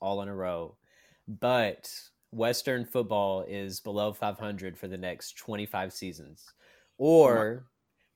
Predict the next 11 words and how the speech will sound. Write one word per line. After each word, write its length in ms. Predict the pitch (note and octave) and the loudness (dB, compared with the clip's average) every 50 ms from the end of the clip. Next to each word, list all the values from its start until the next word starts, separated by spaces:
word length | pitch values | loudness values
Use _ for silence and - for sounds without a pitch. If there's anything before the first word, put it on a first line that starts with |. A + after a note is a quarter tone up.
| _ _ | _ _
or 440 | - C#3 D#3+ F3 E3+ E3 D3 B2 A#2+ | 4 6 10 12 12 12 12 10 8
you 180 | A#2 B2 C#3 C3+ | 4 2 0 0
see 220 | - - C#3 B2+ | 0 -2 -2 -2
Western 560 | A2+ A2 B2 B2+ B2+ - - C3 A#2+ A2+ A2 | 2 2 2 2 2 0 -2 -2 -2 -2 -2
win 500 | G#2 G#2+ G#2 G#2 G2+ G2+ G2+ G#2 G#2 G#2 | -2 -2 -2 -2 -2 -4 -6 -8 -8 -8
one 400 | G#2+ A2 B2+ C#3 D3 D3 D3+ D#3+ | -6 -2 0 2 2 2 2 0
single 460 | D#3 - - D3+ D3 C#3 B2+ C3 A#2+ A2+ | -4 -6 -6 -4 -4 -2 0 0 0 0
national 520 | G#2+ A2 A2 A2+ A2+ - - B2 A#2 A2 | 0 -2 -2 -2 -4 -6 -6 -6 -6 -6
championship 720 | - - A2+ G#2 G2 - G#2+ G#2 G2 - - G#2+ G2 - | -6 -6 -6 -6 -4 -6 -6 -8 -8 -8 -8 -8 -8 -8
in 100 | A2 G2+ | -10 -10
football, 600 | - - G#2+ G2 E2+ E2+ F#2 F2 E2+ E2 D2+ - | -8 -8 -8 -6 -4 -4 -6 -4 -4 -6 -10 -12